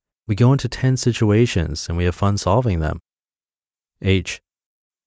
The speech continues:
Give away ten percent of your income this month, but not to charities, just to random homeless people or as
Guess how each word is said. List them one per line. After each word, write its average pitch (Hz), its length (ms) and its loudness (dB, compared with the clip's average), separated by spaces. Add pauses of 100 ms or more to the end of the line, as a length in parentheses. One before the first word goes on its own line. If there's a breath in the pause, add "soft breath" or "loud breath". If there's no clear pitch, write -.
(120)
Give 107 140 2
away 120 240 6
ten 127 300 0
percent 120 340 2
of 104 80 0
your 92 160 2
income 82 300 -2
this 76 180 -6
month, 78 280 -6 (320)
but 104 100 -2
not 120 160 0
to - 100 -18
charities, 127 540 -2 (160)
just - 200 -2
to 143 60 2
random 127 360 4
homeless 117 320 2
people 76 480 -2
or 90 180 2
as 95 160 2